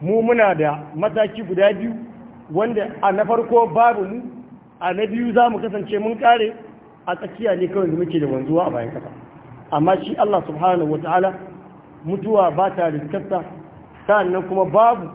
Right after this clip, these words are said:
ba taɓa samun Allah ta'ala ba. هو الأول والآخر والظاهر والباطن وهو بكل شيء عليم. Amma duk wanda ba wannan, duk wanda ba Allah ba, to an yi lokacin da babu shi.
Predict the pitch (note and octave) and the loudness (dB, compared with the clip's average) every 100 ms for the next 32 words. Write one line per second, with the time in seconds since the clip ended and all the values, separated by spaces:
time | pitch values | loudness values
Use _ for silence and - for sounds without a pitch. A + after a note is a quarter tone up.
0 | - D3+ E3+ F#3+ D#3 F3 E3+ E3+ D#3 C#3+ | -12 -8 -8 -8 -8 -6 -6 -6 -6 -6
1 | D#3 C3+ A#2+ A#2 - - - - - - | -6 -8 -10 -10 -14 -20 -20 -20 -20 -20
2 | - F3 G3 F3+ D#3+ D#3+ F3+ D#3 - - | 0 4 4 2 0 2 2 0 -8 -8
3 | D#3 D#3 D#3 D3+ D3 G3 F3 - D3 D3+ | -4 -4 -2 -4 -2 -4 -4 -6 -6 -2
4 | C#3 G3+ F#3 A3+ - - - - E3 E3 | 2 2 2 -2 -6 -12 -16 -10 -4 -2
5 | D3 G3 G#3+ F#3+ D#3 D3+ D#3 F#3+ D3+ D#3 | 2 2 2 -2 -8 -6 -4 -4 -4 -4
6 | F3+ D#3 F#3+ G#3 A3+ - - - - E3+ | -4 -4 -4 -4 -6 -8 -10 -8 -2 0
7 | A3 F#3 - - - - - - - - | 2 -2 -6 -10 -12 -14 -16 -16 -18 -6
8 | E3 F3 F3 F#3+ B3+ C4 A3 F3+ E3+ A3+ | -2 2 2 2 2 4 2 0 0 -2
9 | G#3+ F3+ F3 G#3+ A3 B3 B3+ A#3 F3 F#3 | -6 -8 -8 -6 -6 -4 -2 -2 -2 -2
10 | A3 F#3+ G3 C4 - - - - - F#3+ | 2 2 4 0 -2 -18 -20 -14 -2 0
11 | A3+ A#3 A#3+ F#3 F#3 F3+ E3+ D#3 D3 E3 | 0 0 0 -2 -4 0 0 0 -4 -8